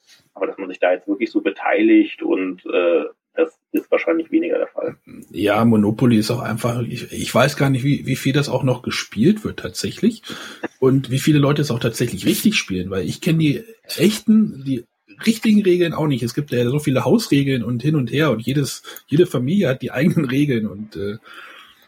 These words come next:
Speaker 1: Also ich bin, ich bin immer grundsätzlich dafür, dass, dass Menschen spielen und wenn sie schon mal Monopoly spielen, dann haben sie schon mal, also, hm,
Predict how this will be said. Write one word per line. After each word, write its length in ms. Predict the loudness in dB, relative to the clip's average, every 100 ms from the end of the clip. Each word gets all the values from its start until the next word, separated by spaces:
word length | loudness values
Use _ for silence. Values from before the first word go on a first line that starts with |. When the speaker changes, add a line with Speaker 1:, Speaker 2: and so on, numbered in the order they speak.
| _ _ _ _ _ -20 _ _ _
Speaker 1:
Also 140 | 0
ich 80 | 4
bin, 140 | 4 2
ich 120 | 2
bin 120 | 2
immer 200 | 4 2
grundsätzlich 420 | -2 0 0 2
dafür, 260 | -2 0 0
dass, 220 | 0 0
dass 160 | -2 0
Menschen 300 | -2 -2 -8
spielen 340 | -2 0 2
und 80 | 2
wenn 140 | 2
sie 60 | 2
schon 140 | 0
mal 80 | -2
Monopoly 520 | 0 -2 2 0 0
spielen, 340 | -6 -2 0 0
dann 120 | 0
haben 160 | 0
sie 60 | -2
schon 140 | 0
mal, 200 | 2 2
also, 380 | 0 0 0 -4
hm, 180 | -6 -10